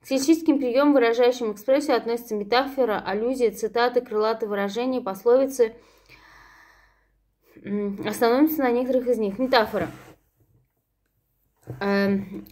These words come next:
а перенесение свойств одного предмета, явления на другого на основании общего или сходного для обоих признаков. Г-, говор волн.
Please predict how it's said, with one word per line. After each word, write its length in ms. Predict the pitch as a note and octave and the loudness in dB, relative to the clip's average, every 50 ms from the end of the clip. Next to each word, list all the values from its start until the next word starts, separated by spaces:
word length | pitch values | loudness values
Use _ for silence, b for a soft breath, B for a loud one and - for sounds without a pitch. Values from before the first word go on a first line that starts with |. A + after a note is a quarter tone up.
| - _ - | -20 _ -10
а 120 | - G#3 | -6 2
перенесение 920 | G3+ B3 B3 A#3 B3 A#3+ A#3+ A#3+ - D4 C#4 C4+ C4+ B3+ A3+ G3+ G3 G#3+ | 6 6 6 6 6 2 0 0 -2 -2 0 2 2 2 2 2 2 0
свойств 320 | G#3+ - A3 A#3+ A#3+ A#3+ B3 | -2 2 4 4 4 4 4
одного 340 | A3 G#3 G3+ G#3 G#3 G#3 G3+ | -2 0 0 0 0 0 -2
предмета, 480 | G3+ G3+ G3+ G3+ F#3+ G#3+ A3+ A#3+ A#3+ | -2 -6 -8 -6 -4 -2 -2 -2 -4
явления 540 | B3 A3 G#3+ G3+ G#3+ A3 A3+ A#3 A#3 G#3+ G3 | -4 -6 -4 -2 0 0 0 0 -2 -2 -4
на 40 | F#3+ | -4
другого 320 | G3+ G3 G3 A3 A#3 A#3+ | -4 0 4 4 4 4
на 120 | A3+ G#3+ F#3+ | 4 0 -2
основании 420 | G3 G3+ G3 G3 G3 A3 A3+ G#3+ | -4 -4 -2 -2 -2 -2 -2 -2
общего 320 | G3+ G#3+ A#3 - - A3 | -2 -2 -2 -2 -4 -4
или 80 | G#3 G3 | -2 -4
сходного 420 | F#3+ - - G#3+ G#3+ G#3+ A3+ G#3+ | -4 -6 -6 -6 -4 -4 -6 -6
для 140 | G3 G3+ F#3+ | -2 -2 -2
обоих 320 | F3+ F3 F#3 G#3 A3 G#3+ - | -2 0 -2 -2 -2 -2 -6
признаков. 480 | - F#3 G3 G3 F3 E3 E3+ - E3+ F3+ | -10 -8 -6 -6 -6 -6 -6 -8 -14 -14
Г-, 360 | - F#3+ G3 F#3 G#3 A3 F#3 | -14 -14 -6 -2 0 0 0
говор 460 | - A3 G#3 A#3 C#4+ D4+ D4 D4 C4+ | 0 2 6 6 6 6 6 2 2
волн. 560 | - G#3 G#3+ G#3+ G#3+ A3 A3 A3 G#3+ G3+ - | 0 0 2 2 4 4 2 0 -2 -8 -12